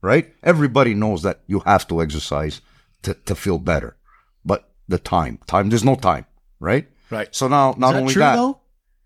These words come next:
Speaker 1: is that true?
Speaker 3: I just, I, I think if, I, I, I think for the good listener or for anybody at this table right now,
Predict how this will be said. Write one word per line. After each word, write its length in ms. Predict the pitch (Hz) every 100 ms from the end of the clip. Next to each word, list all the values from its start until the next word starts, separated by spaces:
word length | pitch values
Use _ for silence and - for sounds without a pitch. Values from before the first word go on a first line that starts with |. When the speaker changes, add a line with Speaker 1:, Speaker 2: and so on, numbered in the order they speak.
| _ _ -
Speaker 1:
is 140 | 110
that 180 | 120 123
true? 300 | - 170 220 -
Speaker 3:
I 120 | 165
just, 220 | 208 180
I, 240 | 170 175
I 40 | 165
think 200 | - 226
if, 120 | 180
I, 240 | 160 160 156
I, 140 | 160 139
I 100 | 151
think 180 | 143 -
for 100 | -
the 80 | 135
good 220 | 123 131
listener 540 | 120 156 - 104 104 127
or 180 | 147 117
for 160 | 120
anybody 360 | 147 151 127 120
at 80 | 110
this 200 | 107 -
table 360 | - 160 131 92
right 220 | 90 87
now, 380 | 87 82 90